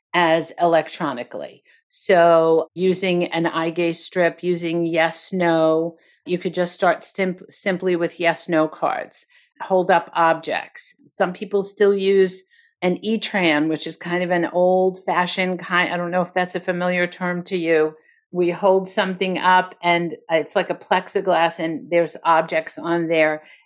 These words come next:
and a person looks differentially. There's a great technique called partner-assisted scanning, which you can start, where you show a child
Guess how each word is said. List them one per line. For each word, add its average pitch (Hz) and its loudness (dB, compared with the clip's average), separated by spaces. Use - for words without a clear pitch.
and 175 -2
a 180 -8
person 175 -4
looks - -6
differentially. 165 -2
There's 185 4
a 185 2
great 185 -2
technique 214 -2
called 208 0
partner-assisted 196 -4
scanning, 185 -2
which 180 -2
you 190 -4
can 175 -6
start, 160 0
where 170 2
you 180 0
show 202 4
a 185 0
child 175 2